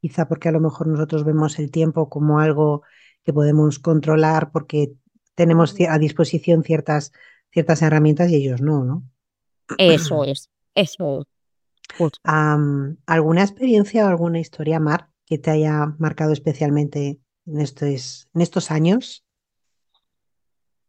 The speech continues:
Speaker 2: A ver, tengo muchas realmente, porque,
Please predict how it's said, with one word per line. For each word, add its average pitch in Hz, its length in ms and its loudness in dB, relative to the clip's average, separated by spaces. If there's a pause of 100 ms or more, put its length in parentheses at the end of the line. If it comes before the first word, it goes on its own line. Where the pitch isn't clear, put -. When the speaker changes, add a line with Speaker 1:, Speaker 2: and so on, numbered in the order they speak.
(180)
Speaker 2:
A 156 160 -8
ver, 160 160 0 (460)
tengo 175 320 4
muchas 180 680 2
realmente, 151 880 -2 (460)
porque, 139 640 -4